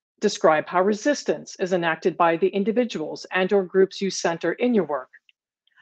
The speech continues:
how that has come about and what futures,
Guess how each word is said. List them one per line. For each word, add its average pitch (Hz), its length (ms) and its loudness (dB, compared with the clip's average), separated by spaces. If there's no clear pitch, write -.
how 277 260 0
that 208 220 2
has 202 120 -2
come 190 200 0
about 202 360 2
and 160 180 -4
what 180 240 -2
futures, 180 600 -6